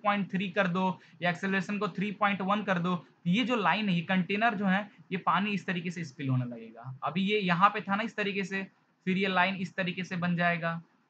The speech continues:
फिर ये ऐसा हो जाएगा, और फिर ये ऐसा हो जाएगा, फिर ये ऐसा हो जाएगा। ये point तो fix रहेगा, ये जो point है इधर के पॉइंट, ये change होते जाएंगे, ठीक है।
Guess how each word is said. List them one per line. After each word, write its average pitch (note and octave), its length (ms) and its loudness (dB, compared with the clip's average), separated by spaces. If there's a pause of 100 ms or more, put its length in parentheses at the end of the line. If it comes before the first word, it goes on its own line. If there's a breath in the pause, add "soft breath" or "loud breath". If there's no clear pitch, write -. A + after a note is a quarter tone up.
(240)
फिर F3+ 100 -2
ये F#3+ 160 0
ऐसा E3+ 360 0
हो F3+ 120 2
जाएगा, F3 380 0
और D#3+ 300 -2
फिर F#3 140 -4
ये F3+ 160 0
ऐसा D#3+ 300 0
हो F3 140 4
जाएगा, D#3+ 340 0 (380 soft breath)
फिर F3 140 0
ये F3+ 180 0
ऐसा D#3 380 -2
हो E3+ 100 4
जाएगा। E3 160 -2
ये F#3+ 140 0
point G3 280 0
तो F#3+ 80 -8
fix A3 220 -8
रहेगा, F#3 400 4 (260)
ये G#3 140 -2
जो G3+ 140 0
point D#3+ 340 0
है E3 80 -4
इधर D#3+ 180 0
के D#3+ 100 -6
पॉइंट, D#3+ 280 -2
ये D3 180 -8
change C#3 220 -4
होते B2+ 220 -2
जाएंगे, A2 440 -18
ठीक D3+ 160 -14
है। D#3+ 140 -6